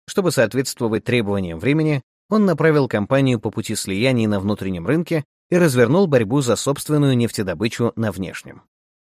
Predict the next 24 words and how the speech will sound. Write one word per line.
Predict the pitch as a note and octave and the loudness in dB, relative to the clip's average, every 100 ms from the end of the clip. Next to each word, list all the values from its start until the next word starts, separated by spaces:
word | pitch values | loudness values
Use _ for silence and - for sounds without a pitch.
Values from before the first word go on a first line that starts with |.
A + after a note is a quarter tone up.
| _ _ _ | _ _ _
В | - | -6
тысяча | G#3+ G#3+ F3 D3+ | -2 -2 -2 0
девятьсот | A#2 A2 C3 | 0 0 0
двадцатом | G#2+ G2+ A2 G2 F2 | 0 -2 -2 -4 -4
году | G2 E3 | -2 0
на | F#3+ A#2+ | 0 0
праздновании | B2 B2 A#2 A2+ A2 | 2 2 2 2 0
пятидесятой | G2 F#2+ G2+ G2 - A2 F#2+ | -2 -4 -4 -2 -2 -2 -2
годовщины | F#2+ F2+ A2 G2 | -4 -4 -4 -6
Standard | - - F2 F#3 - | -4 -6 -6 -10 -4
Oil | F3 F3+ E3 _ _ - | -2 -2 -4 _ _ -8
Тигл | A#3+ G#3+ F#3+ | -2 2 2
ясно | A2 C#3+ F3 - C#3+ | 4 2 2 2 0
изложил | G2+ F#2 F2+ G#2 | 0 -2 -2 -4
свою | - F2+ | -4 -6
стратегию. | - E2+ - G#1+ - - _ _ _ _ _ _ - | -6 -10 -10 -16 -18 -20 _ _ _ _ _ _ -4
"Нынешняя | A#2+ A3 G#3 - E3 | 0 2 0 0 0
политика | C3+ B2+ C#3+ B2+ B2 | 2 2 0 -4 -6
компании | G#2+ G2+ A#2+ A#2+ A2 | -4 -2 0 2 0
Standard | - A2+ G#2+ G2+ - | -2 -2 0 -2 -4
Oil | B2+ C#3 A2 | 0 2 2
состоит | - G#2+ G#2+ F2+ - | -2 -6 -4 -6 -8
в | |
том, | - E3 F#2+ | 0 0 0